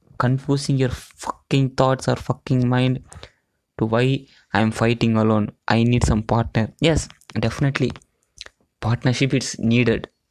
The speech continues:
Def-, one hundred percent partnership needed because the Google has created as an partnership only. But note the point. Partnership is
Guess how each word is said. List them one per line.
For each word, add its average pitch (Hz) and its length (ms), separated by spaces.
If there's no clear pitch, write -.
Def-, 98 320
one 117 280
hundred 117 480
percent 113 420
partnership 113 420
needed 107 220
because 117 280
the 107 140
Google 127 520
has 123 180
created 123 380
as 117 240
an 143 160
partnership 110 540
only. 107 360
But 123 280
note 117 300
the 110 80
point. 110 340
Partnership 135 800
is - 160